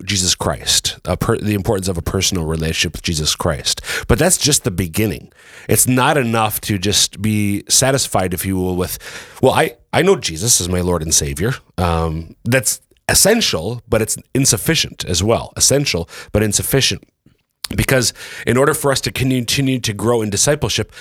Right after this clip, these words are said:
I, I do have to get to know him more. And th-, to do that, I have to learn more about him.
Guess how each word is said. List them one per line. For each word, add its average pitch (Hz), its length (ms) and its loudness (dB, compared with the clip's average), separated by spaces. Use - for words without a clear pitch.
I, 113 240 0
I 127 80 4
do 220 240 0
have 143 320 -2
to 117 100 -2
get 107 220 -4
to 104 120 -2
know 92 440 0
him 175 380 2
more. 107 460 0
And 143 420 0
th-, 110 360 -6
to 123 120 0
do 170 160 2
that, 117 180 0
I 101 80 -4
have 110 200 0
to 110 100 -2
learn 104 240 0
more 95 400 0
about 107 460 2
him. 78 260 -12